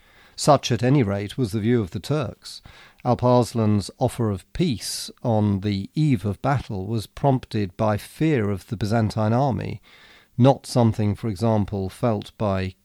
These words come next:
Kilij Arslan when he faced the Crusaders at the Battle of Dorylaeum. So why did Dorylaeum end in victory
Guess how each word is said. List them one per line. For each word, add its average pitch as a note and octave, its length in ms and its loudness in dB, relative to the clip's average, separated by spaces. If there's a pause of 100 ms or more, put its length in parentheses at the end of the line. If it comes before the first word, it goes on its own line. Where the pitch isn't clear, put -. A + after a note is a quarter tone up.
Kilij B2+ 500 -4
Arslan F#2+ 520 -2
when G#2+ 160 0
he G#2 120 -2
faced - 400 -4
the A2 60 -10
Crusaders G2+ 720 -4
at G2+ 120 -10
the G#2 80 -10
Battle G#2 360 -6
of F#2 140 -8
Dorylaeum. G2+ 720 -4 (1120)
So C#3+ 280 6
why F#3 360 4
did B2 560 0 (260)
Dorylaeum A2+ 1080 0
end A2 300 4
in F#2+ 160 0
victory F#2+ 640 -6